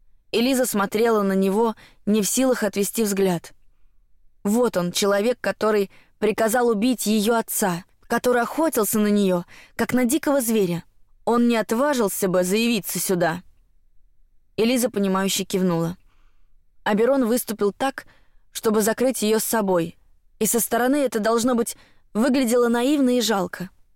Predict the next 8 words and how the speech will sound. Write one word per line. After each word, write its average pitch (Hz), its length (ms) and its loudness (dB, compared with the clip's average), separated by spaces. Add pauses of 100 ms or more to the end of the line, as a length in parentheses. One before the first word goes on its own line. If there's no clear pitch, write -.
(1080)
«Здравствуй, 208 600 0
Элиза», 175 400 0 (300)
произнёс 208 480 0
Эдвард. 180 420 -2 (760)
«Прими 262 360 2
свой 233 280 0
обычный 226 400 0
вид, 202 340 -2